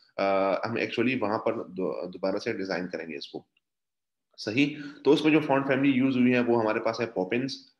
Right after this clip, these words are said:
अ, अ, and कौन सी है इसमें Poppins, अ, Poppin bold है। सही? So, uh, this is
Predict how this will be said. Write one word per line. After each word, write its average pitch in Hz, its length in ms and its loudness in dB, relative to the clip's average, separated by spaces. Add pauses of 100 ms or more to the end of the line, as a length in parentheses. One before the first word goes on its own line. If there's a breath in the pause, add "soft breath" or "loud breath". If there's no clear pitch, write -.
(160)
अ, - 80 -4 (360)
अ, 80 460 -4
and 98 200 -8 (360)
कौन 104 140 -4
सी 123 180 -2
है 120 120 0
इसमें 117 260 -4
Poppins, 113 540 -6 (100)
अ, - 260 -10 (480)
Poppin 113 480 -4 (200)
bold 95 320 0
है। - 100 -6 (2250)
सही? 135 420 -2 (380)
So, 120 260 2
uh, 98 540 4
this 95 220 -6
is 135 120 -4